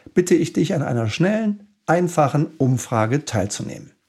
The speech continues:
Es geht um das Thema Lernen aus Krisen in deiner Organisation. Es kostet dich eine halbe Minute Zeit und bringt uns alle als Leadership Community weiter. Ich danke dir im Voraus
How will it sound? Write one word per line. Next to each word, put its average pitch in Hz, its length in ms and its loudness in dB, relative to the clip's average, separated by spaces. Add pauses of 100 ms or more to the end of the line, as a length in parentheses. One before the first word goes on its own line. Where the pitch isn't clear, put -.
(560)
Es 131 200 0
geht 240 240 0
um 165 120 4
das 156 140 2
Thema 151 280 4
Lernen 127 420 2
aus 160 240 -2
Krisen 135 360 2
in 110 380 -2
deiner 127 460 0 (240)
Organisation. 101 760 -2 (640)
Es - 100 -14
kostet 175 380 0
dich 156 220 -2
eine 143 280 4
halbe 208 280 4
Minute 185 360 2
Zeit 127 380 2 (400)
und 135 180 0
bringt 147 380 0
uns 165 400 0
alle 135 320 0 (420)
als 117 240 -2
Leadership 156 500 2
Community 120 640 0
weiter. 92 360 -6 (260)
Ich - 120 -16
danke 131 260 2
dir 117 120 2
im 104 80 -2
Voraus 147 540 2